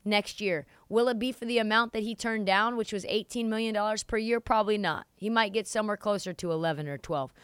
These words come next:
which would be Dillon Brooks doing a Dennis Schroeder impressionation. Impressionation, that's what kind of day we are.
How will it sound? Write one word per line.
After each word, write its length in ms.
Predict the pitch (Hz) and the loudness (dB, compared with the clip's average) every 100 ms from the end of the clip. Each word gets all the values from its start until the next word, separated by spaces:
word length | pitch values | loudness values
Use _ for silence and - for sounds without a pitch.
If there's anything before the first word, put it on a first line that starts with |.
| - | -12
which 220 | - 202 208 | -4 -2 -2
would 140 | 175 | -2
be 300 | 180 170 165 _ _ - | -2 -2 -4 _ _ -4
Dillon 300 | 202 202 190 | 0 0 0
Brooks 420 | 165 180 - - - - | -2 -2 -4 -12 -14 -4
doing 260 | 190 185 | -2 -2
a 100 | 170 | -4
Dennis 320 | 165 175 170 160 | -4 -4 -4 -6
Schroeder 340 | - 233 180 | -6 -6 -6
impressionation. 800 | 147 - 147 160 151 143 - 185 - _ - | -6 -6 -6 -6 -6 -6 -8 -12 -14 _ -8
Impressionation, 840 | 202 - 254 - 185 226 269 - | -4 6 6 6 2 2 2 0
that's 240 | 170 190 - | -2 -4 -4
what 100 | 170 | -2
kind 180 | 180 160 | 0 0
of 60 | |
day 200 | 156 175 | 2 2
we 200 | 165 202 | 4 2
are. 200 | 139 127 | 0 -2